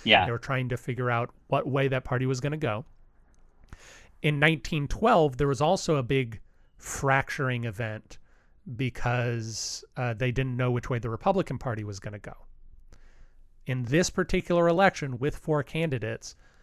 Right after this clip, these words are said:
Speaker 2: there is also a very big sectional crisis that is tearing a party apart, which leads that party to running two candidates.
Speaker 1: Is it just, like, Lincoln's election?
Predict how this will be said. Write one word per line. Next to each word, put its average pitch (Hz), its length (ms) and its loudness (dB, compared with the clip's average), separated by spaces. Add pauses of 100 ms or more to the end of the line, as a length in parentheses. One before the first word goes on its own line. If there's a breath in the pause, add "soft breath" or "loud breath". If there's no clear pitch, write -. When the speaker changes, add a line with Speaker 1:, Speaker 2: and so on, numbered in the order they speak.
(240)
Speaker 2:
there 127 120 -2
is 127 100 -2
also 139 240 0
a 123 160 -2
very 156 720 4
big 139 440 0
sectional 135 880 -2
crisis 123 840 -4 (420)
that 123 160 -2
is 117 180 -4
tearing 131 400 0
a 117 60 -2
party 120 380 -4
apart, - 520 -6 (480)
which - 240 -8
leads 127 260 -2
that 123 200 0
party 120 440 -2
to 113 540 -6
running 117 400 -6
two 117 240 -6
candidates. 104 680 -12 (1000)
Speaker 1:
Is 127 140 0
it 147 140 2
just, 135 420 -2 (280)
like, 117 240 -4 (800)
Lincoln's 143 360 -2
election? 165 540 -2